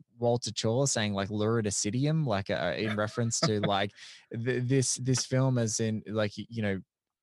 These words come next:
Speaker 1: you, you kind of get lured in by this,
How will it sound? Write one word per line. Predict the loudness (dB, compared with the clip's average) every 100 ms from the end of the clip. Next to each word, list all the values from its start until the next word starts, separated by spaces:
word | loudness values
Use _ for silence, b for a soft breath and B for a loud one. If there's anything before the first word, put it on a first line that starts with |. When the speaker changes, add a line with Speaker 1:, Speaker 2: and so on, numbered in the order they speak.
| -6
Speaker 1:
you, | -6
you | -2 0
kind | 2 2
of | 2
get | -2
lured | 0 0 2 2
in | 0 -2
by | -4 -4 -4 -4
this, | -4 -4 -2